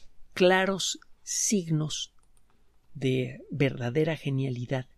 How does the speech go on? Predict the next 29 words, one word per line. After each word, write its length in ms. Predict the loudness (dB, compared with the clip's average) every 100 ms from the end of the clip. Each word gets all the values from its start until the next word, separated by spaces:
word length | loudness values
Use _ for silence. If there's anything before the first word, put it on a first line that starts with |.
| _
desde 300 | -4 -4 -4
pequeño. 460 | -6 -6 -6 -8 -10 -20 -20 -20 -20 _ _ _ -20 -20 -20 -20 _ _ _ _ _ -6
Y, 300 | -2 4 4
eh, 180 | 4 8
esto, 540 | 8 8 6 6 6 2
eh, 640 | -2 -6 -6 -4 -4 -6 -4
resultó 480 | -4 -2 -2 0
ser 200 | 0 0
problemático 800 | 0 0 2 0 0 -4 -12 -12
para 260 | -8 -8 -8
Tesla. 400 | -6 -4 -4 -6 _ -20 -20 -20 _ _ _ -20 -20 _ _ _ _ -20 _ 4
Pensaba 480 | 6 6 4 4 2
demasiado 540 | 0 -2 0 0 0
rápido, 360 | -2 0 2 4
iba 180 | 2
tan 280 | 0 2 2
adelante 640 | 2 2 2 2 0 0 -2
de 120 | 0
los 280 | -2 -4 -2
demás 480 | 0 0 -4 -8 -12 _ -20 -20 _ -4
que 100 | -2
frecuentemente 840 | -2 -2 -2 2 2 2 0 -2
se 160 | 0 0
aburría, 540 | 0 -2 0 -2 -4 -8 -14 -2
y 100 | -2
como 280 | 4 6 6
no 160 | 6
había 300 | 6 4 0
gente 560 | 0 0 0 0 -2 -4